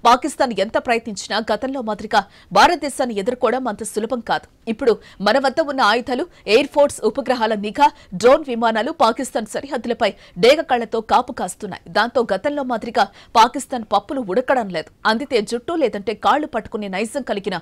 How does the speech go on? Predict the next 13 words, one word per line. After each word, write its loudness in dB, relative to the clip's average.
పాకిస్తాన్ 0
ఇప్పుడు -6
కాళ్ల 4
బేరానికి -4
రాక 0
తప్పని -2
పరిస్థితి -8
ఏర్పడింది. -10
ప్రపంచవ్యాప్తంగా 0
భారత్ 2
ప్రతిష్ట -6
బాగా 0
పెరిగింది. -8